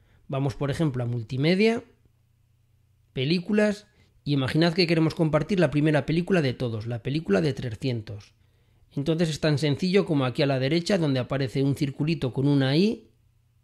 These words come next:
lo marcamos y nos da todas las opciones para hacer con esta carpeta. Como podemos ver, la podemos abrir, comprimir, cambiar el nombre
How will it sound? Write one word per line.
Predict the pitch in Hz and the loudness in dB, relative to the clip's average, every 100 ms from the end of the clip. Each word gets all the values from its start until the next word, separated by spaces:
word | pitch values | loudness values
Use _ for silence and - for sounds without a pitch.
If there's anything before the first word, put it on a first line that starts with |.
| _ _ _ - | _ _ _ -6
lo | 131 | -4
marcamos | 123 123 175 190 226 233 - | -2 -2 2 4 4 2 -2
y | - | -2
nos | 139 135 | 0 2
da | 165 | 2
todas | 165 165 | 2 2
las | 151 | 2
opciones | 160 - 180 180 | 0 0 2 2
para | - 139 | 0 -2
hacer | 139 165 | 0 0
con | 165 | 0
esta | 170 180 | 0 -2
carpeta. | 143 127 - 113 101 101 _ _ _ _ _ | -2 -4 -4 -8 -8 -12 _ _ _ _ _
Como | 131 131 | -6 -4
podemos | 113 135 143 131 | -2 0 0 0
ver, | 147 190 | 0 2
la | 160 | 2
podemos | 139 131 127 127 | 0 -4 -4 -6
abrir, | 117 151 190 185 | -4 0 4 2
comprimir, | 175 127 117 120 143 175 170 | 0 -4 -4 -2 2 2 2
cambiar | 135 123 120 | 0 -2 -2
el | 120 | -2
nombre | 147 165 170 180 | 2 2 2 0